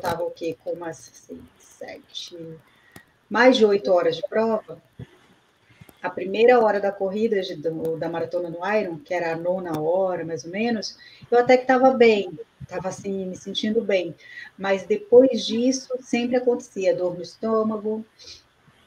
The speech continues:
eu não conseguia mais, eu não conseguia mais em-,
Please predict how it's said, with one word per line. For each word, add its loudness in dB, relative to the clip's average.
eu 4
não 2
conseguia 4
mais, -6
eu -10
não -10
conseguia -6
mais -2
em-, -4